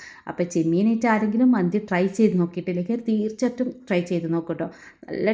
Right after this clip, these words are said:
ടേസ്റ്റ് ഉണ്ട്. ഞാൻ വെറുതെ പറയുന്നതല്ല, അടിപൊളി ടേസ്റ്റാണ്. നമ്മൾ ചെമ്മീനൊക്കെ ഇഷ്ടപ്പെടുന്നവർക്ക് തീർച്ചയായിട്ടും ഇഷ്ടപ്പെടും ട്ടോ. അപ്പോൾ എല്ലാവരും ട്രൈ ചെയ്ത് നോക്കിയിട്ട് ഫീഡ്ബാക്ക് കമന്റ് ബോക്സിലൂടെ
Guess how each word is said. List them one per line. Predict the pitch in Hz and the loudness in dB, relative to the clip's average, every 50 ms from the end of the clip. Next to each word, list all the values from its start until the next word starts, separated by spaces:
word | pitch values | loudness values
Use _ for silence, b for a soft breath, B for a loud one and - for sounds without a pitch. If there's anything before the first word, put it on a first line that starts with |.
| 220 220 | 2 2
ടേസ്റ്റ് | 190 180 180 - - 208 | 2 2 0 -2 -2 -2
ഉണ്ട്. | 185 175 208 277 311 - - - 208 196 | 0 0 0 -2 -2 -4 -8 -4 -2 -2
ഞാൻ | 185 185 196 208 208 - - - 190 | 0 0 0 -2 -2 -4 -8 -4 -2
വെറുതെ | 190 175 180 185 220 214 233 | -2 0 0 -2 0 0 0
പറയുന്നതല്ല, | 233 214 190 190 196 170 180 190 233 254 B B B B B B B 175 | 0 2 0 0 -2 -2 -2 -4 -4 -6 B B B B B B B -10
അടിപൊളി | 170 170 - 233 240 233 220 220 214 220 | -10 -4 -2 -2 0 2 2 2 2 2
ടേസ്റ്റാണ്. | 185 170 170 - - 202 180 165 165 180 226 285 285 - B B B B B B B B - | 0 0 0 -2 -4 -2 -2 0 0 0 0 0 -2 -4 B B B B B B B B -4
നമ്മൾ | 175 180 190 208 226 220 214 - - | -2 0 2 2 0 0 -4 -4 -2
ചെമ്മീനൊക്കെ | - 196 185 190 202 214 247 240 - 254 | 0 2 2 2 2 2 0 0 -2 -6
ഇഷ്ടപ്പെടുന്നവർക്ക് | - - 240 226 226 214 214 214 214 214 - 269 262 - | -2 -4 -2 -2 0 2 2 0 0 0 -2 -2 0 0
തീർച്ചയായിട്ടും | 214 208 220 240 247 247 - 262 240 226 196 190 | 0 2 2 0 0 -2 -2 -4 -2 -2 -4 -6
ഇഷ്ടപ്പെടും | - 196 185 185 170 160 156 156 | -6 -6 -4 -2 -2 -2 -2 -4
ട്ടോ. | 165 156 160 160 b b b b b b b b b b | -4 -6 -6 -6 b b b b b b b b b b
അപ്പോൾ | 175 180 180 175 | -4 -2 0 0
എല്ലാവരും | 170 170 170 175 190 226 226 220 | 2 2 0 0 0 0 0 0
ട്രൈ | 208 185 180 175 202 | 0 0 0 2 0
ചെയ്ത് | 190 180 185 175 | 0 2 2 0
നോക്കിയിട്ട് | 165 160 - 170 160 165 247 285 277 - | 0 0 -2 -6 -2 0 0 0 2 2
ഫീഡ്ബാക്ക് | 208 185 160 160 175 170 165 - 254 285 - - 220 | 0 0 0 0 -4 -4 -2 -2 -4 -4 -4 -4 -2
കമന്റ് | 180 180 180 175 165 165 | 0 2 2 2 0 -2
ബോക്സിലൂടെ | 160 - - 175 170 185 196 247 | -4 -6 -8 -4 -4 0 2 4